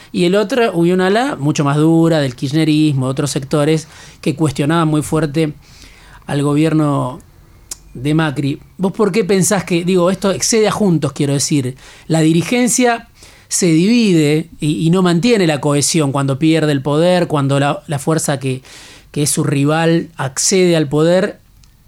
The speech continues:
y tanto el peronismo como Juntos tienen comportamientos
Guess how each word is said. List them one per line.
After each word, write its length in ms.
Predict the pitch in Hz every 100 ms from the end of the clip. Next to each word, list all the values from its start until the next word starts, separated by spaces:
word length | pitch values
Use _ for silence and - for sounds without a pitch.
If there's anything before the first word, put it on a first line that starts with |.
| -
y 240 | 143 123 - -
tanto 280 | 214 202
el 60 | 190
peronismo 340 | 180 180 160 156
como 160 | 165
Juntos 440 | 185 226 226 202 - _ -
tienen 300 | 226 240 233
comportamientos 840 | 180 151 147 151 170 185 214 214